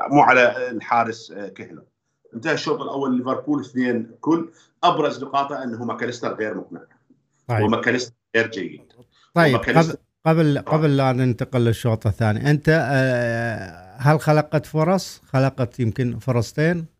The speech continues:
Speaker 2: آه، واحدة لصلاح يمكن، أو اثنين لنونيز، أو انفراد يمكن لنونيز و-، أو غيرها. ما شفنا الأجنحة.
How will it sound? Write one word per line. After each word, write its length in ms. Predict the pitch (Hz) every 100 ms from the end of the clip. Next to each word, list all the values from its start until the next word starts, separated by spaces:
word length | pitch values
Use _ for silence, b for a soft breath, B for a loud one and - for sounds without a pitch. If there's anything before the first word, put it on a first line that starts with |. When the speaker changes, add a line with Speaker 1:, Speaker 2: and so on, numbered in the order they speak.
| _ _ _ _ _ _ _ -
Speaker 2:
آه، 100 | 127
واحدة 320 | 123 117 123
لصلاح 380 | 110 131 123 120
يمكن، 420 | 123 117 151 151
أو 220 | 123 127
اثنين 360 | 113 123 123 117
لنونيز، 720 | 110 120 143 165 156 - - -
أو 160 | 139 127
انفراد 400 | 117 127 120 123
يمكن 300 | 117 110 127
لنونيز 540 | 120 123 123 139 120
و-، 580 | 127 127 123 120 117 117 - _ _ _ _ _ _ _ _ 123
أو 1200 | 117 120 120 117 117 113 110 113 104 - 147 - _ _ _ _ _ 139
غيرها. 500 | 156 185 170 190 151
ما 240 | 147 156
شفنا 300 | - 143 143
الأجنحة. 600 | 120 127 113 120 107 120